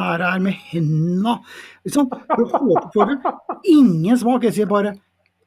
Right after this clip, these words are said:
«Shit, jeg har fått.» Og så skal jeg svelge ned med soløl,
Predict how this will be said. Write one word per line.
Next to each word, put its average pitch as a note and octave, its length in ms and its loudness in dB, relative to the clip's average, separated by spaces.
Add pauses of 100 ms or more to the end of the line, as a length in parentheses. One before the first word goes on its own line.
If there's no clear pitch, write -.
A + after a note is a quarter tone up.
«Shit, - 960 -8 (580)
jeg F3+ 80 -4
har A3 100 0
fått.» D3+ 300 -6 (220)
Og B3 100 2
så C4 460 0 (340)
skal F3+ 320 -2
jeg B3 140 2
svelge E3 260 -2
ned F3+ 160 -2
med G#3 100 -2
soløl, G#3+ 440 -2